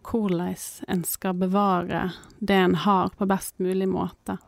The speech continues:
så må en på en måte jobbe ut ifra det. Ehm, så, ehm, jeg tror og at, eh, at, eh, de som jobber innenfor reiseliv, eh,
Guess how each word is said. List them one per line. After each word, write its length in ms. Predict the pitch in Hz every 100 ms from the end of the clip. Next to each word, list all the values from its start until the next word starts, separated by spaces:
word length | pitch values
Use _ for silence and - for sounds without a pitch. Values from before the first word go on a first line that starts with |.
| _ _ _ _ -
så 140 | 208
må 200 | 202 196
en 120 | 175
på 120 | 165 185
en 80 |
måte 200 | 185 - 190
jobbe 380 | 185 180 190 185
ut 180 | 185 -
ifra 240 | 196 - 185
det. 160 | 185 185 _ _ -
Ehm, 580 | 185 180 180 175 180 180 _ _ _ _ _ _ _ _ _ _ _
så, 160 | - 202
ehm, 800 | 196 190 185 180 175 170 170 185 _ _ _ _ _ _ _ _ _ _ _ _ _ _ - _ -
jeg 160 | 190
tror 460 | - 226 202 180 175
og 920 | - 190 180 175 175 - - 170 -
at, 240 | 175 - -
eh, 440 | 180 175 170 170 160 - _ - -
at, 300 | 190 - -
eh, 180 | 190 190
de 260 | 180 190
som 480 | 185 - 185 175 175
jobber 500 | - 190 175 196 185
innenfor 300 | 170 175 208
reiseliv, 880 | 190 180 170 - - 190 180 175 170
eh, 220 | 170 180